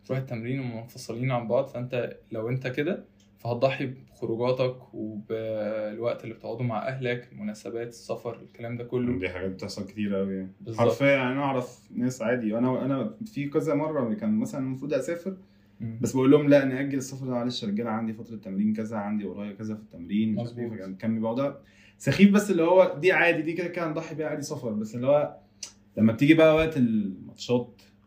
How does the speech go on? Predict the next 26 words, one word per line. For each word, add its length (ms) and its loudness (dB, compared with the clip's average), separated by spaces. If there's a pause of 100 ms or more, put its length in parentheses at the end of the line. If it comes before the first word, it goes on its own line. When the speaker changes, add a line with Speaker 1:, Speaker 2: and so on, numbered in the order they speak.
(120)
Speaker 2:
مع 120 -2
Speaker 1:
صح. 80 -2
Speaker 2:
امتحانات، 600 -4 (160)
دي 160 4
بتبقى، 300 0
لا، 160 -2
بجد، 320 -2
دي 60 0
السخافة 440 -6
اللي 100 -2
بجد، 280 -8 (180)
دي 100 -4
اللي 160 4
بت-، 300 0
بتدوس 340 0
فيها 100 4
على 120 4
نفسك 340 0
قوي، 220 -4
يعني، 160 -12
يعتبر. 380 -10 (120)
Speaker 1:
مظبوط. 680 -6 (120)
تقسيمة 420 -4
الدوري 400 -2
مع 160 -6
الماتشات 580 -8